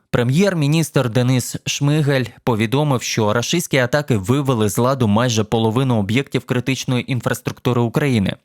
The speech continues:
Таким чином, орки продовжують воювати з мирним населенням, вбиваючи наших громадян просто у них вдома,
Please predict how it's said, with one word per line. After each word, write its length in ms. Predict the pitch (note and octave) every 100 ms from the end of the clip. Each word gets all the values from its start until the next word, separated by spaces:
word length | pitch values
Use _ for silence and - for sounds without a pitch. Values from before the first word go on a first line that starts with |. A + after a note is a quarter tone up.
| -
Таким 300 | C#3 A3+ G#3
чином, 380 | F3+ F#3 F#3+ -
орки 300 | E3+ E3+ D#3+
продовжують 760 | - D#3+ D#3 D#3 B2 B2+ G#2+ A2+
воювати 540 | A2+ A2 C#3 D3 C#3+
з 80 | A#2+
мирним 420 | B2+ D3 C3+ A#2+
населенням, 680 | A2 - C#3 D#3+ D3+ B2 G2+ - _
вбиваючи 760 | B2+ G#2 B2 A2+ B2 D#3 - B2+
наших 360 | B2 B2 A#2
громадян 600 | G2+ G2+ A2 A2+ D3 D3+
просто 380 | C#3+ - C3+ D3
у 80 | B2+
них 140 | B2
вдома, 600 | A#2 A#2+ B2 C3 G2+ -